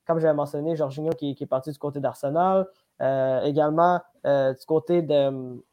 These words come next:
de Manchester United aussi. Euh, bon, avec la blessure de Christian Eriksen, E-, Eriksen, pardon, euh, Chelsea avait, euh, pas Chelsea, pardon, mais, euh,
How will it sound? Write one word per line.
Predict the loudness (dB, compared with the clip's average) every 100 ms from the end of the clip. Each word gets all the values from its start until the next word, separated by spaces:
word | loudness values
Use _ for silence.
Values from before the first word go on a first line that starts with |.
| -6
de | -2
Manchester | 0 -2 -2 0 2 4
United | 2 0 2 0 0
aussi. | -6 -4 -4 -4 -6 _ -4 0
Euh, | 2
bon, | 4 2 2
avec | 0 0 2
la | 2
blessure | 2 0
de | -2
Christian | -4 -2 0
Eriksen, | 0 -2 -2 0 0
E-, | -6 _ _ _ -2
Eriksen, | 0 0 -2 -2 0
pardon, | 0 2 0 -2 _ _ -8
euh, | -6 -4
Chelsea | 2 2 4 2
avait, | 4 2 -2 _ -10
euh, | -6
pas | -2 -2
Chelsea, | -2 -2
pardon, | 0 0
mais, | -2 -2 -2 -6 _ _ -6
euh, | -4 -4 -6 -8 -12